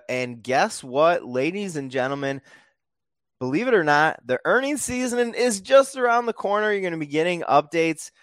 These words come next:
from the thousands of companies that have publicly traded stocks about how their last quarter, that's gonna be the fourth quarter for most companies,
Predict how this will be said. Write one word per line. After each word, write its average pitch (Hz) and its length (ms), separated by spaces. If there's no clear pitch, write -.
from 135 640
the 135 340
thousands 170 680
of 156 120
companies 151 540
that 135 160
have 120 260
publicly 135 340
traded 127 360
stocks 123 420
about 113 280
how 117 260
their 113 160
last 120 420
quarter, 123 340
that's 113 220
gonna 127 80
be 113 140
the 101 100
fourth 240 540
quarter 135 320
for 113 160
most 123 340
companies, 113 500